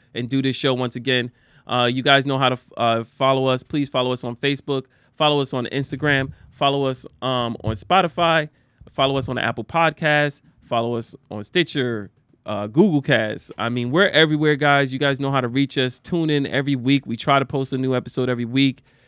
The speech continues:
We thank you guys so much for your support and your love. Uh, we appreciate every single one of you listeners. Thank you for every one of you th-, that have been passing on the show to friends, family. Uh, we hope that they enjoy this show as well.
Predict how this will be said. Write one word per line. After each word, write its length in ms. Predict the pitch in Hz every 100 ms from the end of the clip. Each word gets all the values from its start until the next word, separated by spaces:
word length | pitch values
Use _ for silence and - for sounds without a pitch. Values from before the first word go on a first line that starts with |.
| _
We 160 | - 120
thank 300 | 113 151 151
you 80 | 139
guys 260 | 135 123
so 140 | - 139
much 180 | 135 -
for 60 |
your 120 | 127
support 480 | 113 120 - 143 131
and 120 | -
your 80 | 113
love. 400 | 113 131 131 120 _ _ _ -
Uh, 220 | 107 101
we 140 | 131
appreciate 480 | 139 - 143 - 127
every 160 | 123 131
single 240 | 143 123
one 160 | 120 123
of 60 |
you 100 | 123
listeners. 540 | 120 123 131 123 120 117
Thank 220 | 127 135
you 80 | 135
for 160 | 127 107
every 200 | 139 139
one 160 | 131 127
of 80 | 123
you 160 | 127
th-, 120 | 117 - 92
that 160 | 110
have 180 | 113 107
been 200 | 101 101
passing 480 | - - 127 131 135
on 160 | 123 123
the 80 |
show 280 | 117 135 127
to 140 | 117 110
friends, 540 | - 131 131 131 127
family. 560 | - 135 127 131 131 123 _ _ _ -
Uh, 260 | 113 107
we 120 | 113 143
hope 180 | 147 143
that 140 | 135
they 140 | 147
enjoy 320 | 147 135 139 135
this 120 | 135
show 220 | - 135 120
as 100 | 113
well. 400 | 139 147 143